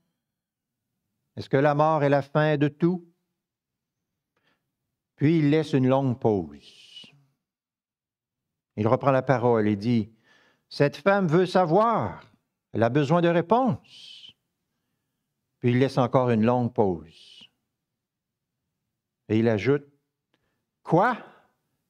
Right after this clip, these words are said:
Rien à dire ? Pas de réponse ?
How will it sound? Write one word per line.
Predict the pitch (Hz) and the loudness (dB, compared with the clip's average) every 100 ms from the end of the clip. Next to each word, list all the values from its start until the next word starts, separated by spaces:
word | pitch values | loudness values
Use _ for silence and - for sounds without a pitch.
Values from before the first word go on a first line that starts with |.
| - | -8
Rien | 110 156 196 | -2 0 2
à | 196 | 0
dire ? | 151 220 277 220 113 - _ _ _ _ _ _ _ _ _ - | 0 0 0 -2 -4 -10 _ _ _ _ _ _ _ _ _ 0
Pas | 190 | 0
de | |
réponse ? | 208 214 233 285 302 117 - - - _ | 2 0 2 2 0 -2 -8 -20 -20 _